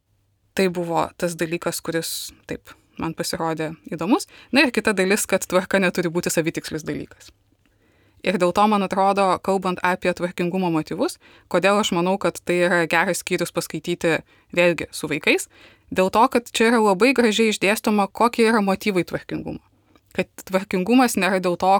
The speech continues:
kad kitiems reikia, o dėl to, kad tu tokiu būdu parodai dėmesį ir meilę kitiems. Ir tas taip pat padeda plaunant grindis eilinį kartą, kai žmonės jas pripurvina. Irgi pagalvoju, aš taip myliu savo šeimą, tokiu būdu šį kartą.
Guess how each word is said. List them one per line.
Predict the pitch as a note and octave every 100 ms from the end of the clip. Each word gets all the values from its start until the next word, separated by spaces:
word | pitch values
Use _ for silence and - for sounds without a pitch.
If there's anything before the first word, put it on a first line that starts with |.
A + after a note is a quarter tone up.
| -
kad | F3 E3+ -
kitiems | F3 - F3+ A3+ B3
reikia, | D4 - D#4 - _ _ -
o | F#3+
dėl | F#3
to, | F#3 G3+
kad | G3+
tu | F3+
tokiu | F#3 -
būdu | F3 E3+ E3+
parodai | E3 E3+ D#3+ D#3 D3+
dėmesį | D#3 E3 D#3+ - D3+
ir | E3
meilę | D3+ D3 D3
kitiems. | - - - - _ _ _ _ _ _ _
Ir | F3 F3+
tas | F3+ -
taip | E3
pat | E3+ -
padeda | D#3+ D3+ D3+ D#3 -
plaunant | - E3 D#3 D3+ D#3
grindis | D#3+ D#3 D#3+
eilinį | - D#3 D#3 D#3+
kartą, | E3 - E3
kai | E3
žmonės | E3 D#3+ D#3+ E3+ -
jas | E3+
pripurvina. | - G#3 G#3+ F#3 E3+ - - - _ F3
Irgi | F#3
pagalvoju, | F#3+ F3 E3+ F3+ - - G3
aš | -
taip | C4 A#3+
myliu | G#3+ G3
savo | - F3 E3+
šeimą, | - E3 F3 -
tokiu | - G#3 A#3+ F#3+
būdu | F#3 -
šį | - F#3
kartą. | F3 E3 -